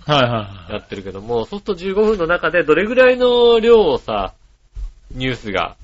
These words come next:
Speaker 1: はいはい。
Speaker 2: 占めるかによって、
Speaker 1: うん。
Speaker 2: 変わってくるじゃない？
Speaker 1: うん。
Speaker 2: 例えばエヌエイチケーのさ、夜九時からのニュース。
Speaker 1: うん。
Speaker 2: で、ブイティーアールから入ってれば、
Speaker 1: おう。
Speaker 2: まださ、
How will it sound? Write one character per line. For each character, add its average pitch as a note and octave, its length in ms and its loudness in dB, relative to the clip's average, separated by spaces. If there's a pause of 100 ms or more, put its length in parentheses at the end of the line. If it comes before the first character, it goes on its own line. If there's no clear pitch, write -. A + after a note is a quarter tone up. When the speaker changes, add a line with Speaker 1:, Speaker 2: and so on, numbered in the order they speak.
(120)
Speaker 1:
は C#3 100 0
い A#2+ 100 0
は G#2 180 -10
い。 - 20 -20
Speaker 2:
占 A#2 180 -14
め B2 100 0
る A2+ 100 -2
か G2+ 120 -4
に F2 100 -16
よ F2 120 -18
っ - 20 -20
て、 - 380 -20
Speaker 1:
う D3 60 -6
ん。 A#2 240 -4 (720)
Speaker 2:
変 A2 80 -4
わ G#2+ 60 -2
っ - 40 -20
て A2 140 -14
く - 80 -8
る G#2+ 80 -6
じ F2+ 80 -10
ゃ F2 40 -10
な A#2 120 -14
い？ F3 80 -20 (140)
Speaker 1:
う E3 60 -6
ん。 G#2+ 340 -6 (920)
Speaker 2:
例 B2 60 -10
え A#2 40 -8
ば G2+ 160 -10
エ A2+ 60 -8
ヌ C3 100 -2
エ D3 40 2
イ C#3 60 -4
チ - 120 -14
ケ D#3+ 160 0
ー - 40 -6
の F#2 80 -10
さ、 F#2 320 -6 (260)
夜 C3+ 220 -6
九 G3+ 160 -2
時 F#3+ 100 -8
か C#3 100 0
ら G#2 80 -4
の F2 100 -16
ニ E2 120 -20
ュ E2+ 80 -20
ー F2+ 40 -20
ス。 - 220 -20 (120)
Speaker 1:
う D#3+ 60 -4
ん。 G#2+ 220 -6 (800)
Speaker 2:
で、 F#2+ 800 -8 (800)
ブ D3+ 180 -2
イ A3 60 -4
テ C4 120 0
ィ - 20 6
ー - 40 6
ア - 20 6
ー - 40 4
ル A3 80 2
か D3+ 80 4
ら A2+ 80 0
入 C3 200 2
っ - 40 -8
て - 140 -2
れ G2+ 80 -2
ば、 G2 380 -2 (1080)
Speaker 1:
お A#2 200 0
う。 F2+ 120 -18
Speaker 2:
ま C3+ 180 2
だ A#2 160 2
さ、 F#2+ 340 -6